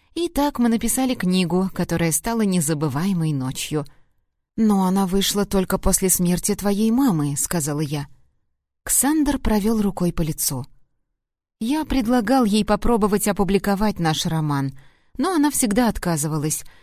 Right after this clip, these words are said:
даже после того, как мы с Филоменой заключили договор на нокаут.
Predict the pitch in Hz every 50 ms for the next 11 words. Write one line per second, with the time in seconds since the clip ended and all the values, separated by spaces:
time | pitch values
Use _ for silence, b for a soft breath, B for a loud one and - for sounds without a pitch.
0 | b b b - 240 302 294 254 269 233 247 262 254 - 240 233 - 247 247 262
1 | 269 - 226 208 - 208 220 226 208 - - - 226 214 214 220 220 254 269 220
2 | 175 170 165 151 185 - 190 208 196 - 247 220 220 185 208 185 196 214 208 214
3 | 233 226 208 175 202 208 208 214 214 214 - 233 214 170 139 127 - -